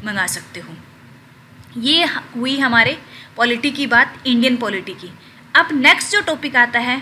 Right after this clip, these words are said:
वो आता है राजस्थान की राजनीति एवं प्रशासनिक व्यवस्था। पहले हमने Indian देखी थी, India की देखी थी। अब next जो topic है हमारा, वो है राजस्थान की राजनीतिक एवं प्रशासनिक व्यवस्था।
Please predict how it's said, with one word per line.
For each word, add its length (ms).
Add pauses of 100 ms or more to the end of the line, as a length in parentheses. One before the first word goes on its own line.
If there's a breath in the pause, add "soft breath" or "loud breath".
(140)
वो 200
आता 240
है 200 (260)
राजस्थान 760
की 260 (420 loud breath)
राजनीति 560 (120)
एवं 260
प्रशासनिक 640
व्यवस्था। 380
पहले 480
हमने 220
Indian 360
देखी 260
थी, 200 (400 loud breath)
India 240
की 140
देखी 260
थी। 160 (100)
अब 240
next 300
जो 80
topic 380
है 60
हमारा, 340 (440 loud breath)
वो 100
है 120
राजस्थान 600
की 120
राजनीतिक 640 (280)
एवं 200
प्रशासनिक 600
व्यवस्था। 460